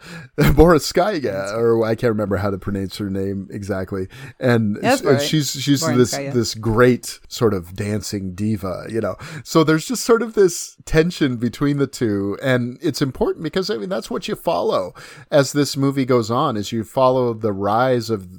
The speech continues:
Speaker 1: of, um, Julian and
Speaker 2: Mm-hmm.
Speaker 1: also Vicky. You know, you have a composer and a dancer, and how they sort of come up in this company together.
Speaker 2: But what do they say? What do they say more than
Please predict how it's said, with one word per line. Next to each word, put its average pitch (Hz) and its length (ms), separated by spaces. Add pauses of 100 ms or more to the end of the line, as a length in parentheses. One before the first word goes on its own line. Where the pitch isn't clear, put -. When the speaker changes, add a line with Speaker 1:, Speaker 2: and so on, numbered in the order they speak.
Speaker 1:
of, 101 240
um, 90 360
Julian 107 640 (200)
and 107 120
Speaker 2:
Mm-hmm. 107 80
Speaker 1:
also 104 300
Vicky. 104 560
You 117 100
know, 95 160
you 92 180
have 92 300
a 98 120 (180)
composer 113 720
and 175 200
a 180 60
dancer, 196 640 (140)
and 110 300
how 127 220
they 123 180
sort 127 220
of - 140
come 139 280
up 143 160
in 120 100
this 107 200
company 95 680 (140)
together. 110 720
Speaker 2:
But 190 120
what 226 120
do 269 80
they 247 220
say? 233 460
What 214 140
do 262 60
they 285 140
say 285 180
more 254 240
than 208 220